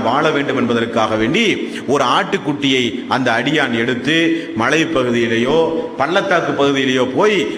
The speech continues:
தனியாக வாழ்ந்து அப்படியே மௌத்தா போயிடுவான் அந்த அடியான். அந்த அளவுக்கு அது குழப்பமான காலம். ஏன் அந்த குழப்பமான காலம் வந்தது? காலையில இஸ்லாத்தை பத்தி பேசிட்டு இருப்பான்,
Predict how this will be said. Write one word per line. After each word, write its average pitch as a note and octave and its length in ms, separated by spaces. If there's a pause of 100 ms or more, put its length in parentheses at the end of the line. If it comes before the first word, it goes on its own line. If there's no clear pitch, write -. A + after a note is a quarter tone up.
(140)
தனியாக D3 520
வாழ்ந்து D3+ 260
அப்படியே C#3 280 (140)
மௌத்தா C#3+ 260
போயிடுவான் A#2 320
அந்த G#2+ 160
அடியான். A2+ 320 (300)
அந்த B2 320
அளவுக்கு C#3+ 420
அது B2 100 (100)
குழப்பமான A#2+ 760 (100)
காலம். G#2 300 (540)
ஏன் E3+ 200
அந்த D3+ 180
குழப்பமான D3+ 520
காலம் D3 240
வந்தது? D3 340 (1120)
காலையில D#3 500
இஸ்லாத்தை D3 320
பத்தி C3+ 260
பேசிட்டு B2+ 300
இருப்பான், G#2+ 300